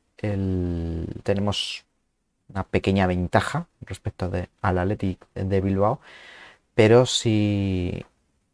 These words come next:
si nos circunscribimos a los últimos cinco partidos, como veis, tenemos cuatro victorias y solo una derrota, la derrota del tres de octubre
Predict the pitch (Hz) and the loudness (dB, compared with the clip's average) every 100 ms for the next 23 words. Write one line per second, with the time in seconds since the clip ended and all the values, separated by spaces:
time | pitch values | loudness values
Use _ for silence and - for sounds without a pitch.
0 | _ _ _ - - 107 104 - - - | _ _ _ -10 -4 0 0 2 2 4
1 | 110 - 101 117 127 85 76 - - _ | 2 2 6 8 8 4 -6 -12 -18 _
2 | - 107 95 110 - 95 87 - 120 104 | -6 -4 -4 -6 -6 -6 -8 -4 -2 0
3 | 101 95 - _ _ 98 - 101 107 120 | 0 -2 -6 _ _ -2 0 0 0 -2
4 | - - - - - - _ _ 110 104 | -12 -20 -20 -20 -20 -20 _ _ 2 6
5 | 92 92 - - _ - 98 101 - _ | 6 4 0 -8 _ -4 -2 -2 -6 _
6 | - 117 117 120 98 - _ - - - | 2 4 4 2 0 -2 _ -10 -10 0
7 | 113 110 131 143 - - _ _ _ _ | 2 2 0 -4 -6 -8 _ _ _ _
8 | _ - _ _ _ _ _ 120 113 - | _ -20 _ _ _ _ _ 0 0 0
9 | - 113 110 101 95 90 98 98 73 - | 0 0 2 2 0 2 2 2 -4 -8
10 | - _ - 90 90 87 87 90 92 95 | -18 _ -8 -4 -2 -2 -2 -2 0 0
11 | 104 95 90 85 82 - 101 90 92 87 | 0 -2 -2 -2 -4 -2 0 2 0 -4
12 | - 110 113 143 | 0 0 2 -2